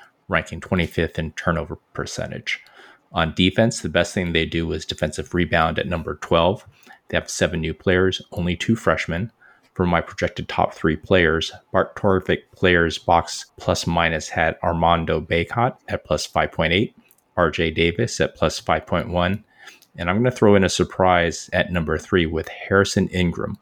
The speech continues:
the transfer from Stanford, with a plus four point two. I think he's gonna be a phenomenal fit for what they're looking for at the four position.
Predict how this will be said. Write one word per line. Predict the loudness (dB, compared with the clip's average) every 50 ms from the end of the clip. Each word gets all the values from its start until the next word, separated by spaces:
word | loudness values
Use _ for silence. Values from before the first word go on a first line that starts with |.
| _ _ _ -20 -20 _ _
the | -6 -6
transfer | -2 0 0 0 0 0 -2 -4 -4 -4
from | -4 -4 -6 -6
Stanford, | -4 -2 0 2 2 0 0 0 -2 -2 -2 -2 -2 -2
with | -2 -2 -2
a | -6
plus | -6 -4 -2 -2 -2 -2 -6 -14 _
four | -20 -12 -4 -2 0 0
point | -2 -2 -2 -2 -2 -2 -4 -6 -4
two. | -2 -2 -2 -2 -6 -10 _ _ -20 -20 -20 -20 _ _
I | -4 -2
think | 0 0 2 2
he's | 0 0 2
gonna | 0 0
be | 0 0 -2
a | -4
phenomenal | -2 -2 -2 0 0 2 2 2 0 0 -2 -4 -6
fit | -6 -2 0 0 0 0 0
for | 0 0
what | 0 0 0
they're | 0 0 0
looking | -2 -4 -6 -6 -6
for | -4 -2 0 0 0
at | -2
the | -2 -6
four | -8 -6 -4 -4 -2
position. | -2 -4 -4 -4 -2 0 0 0 0 -2 -8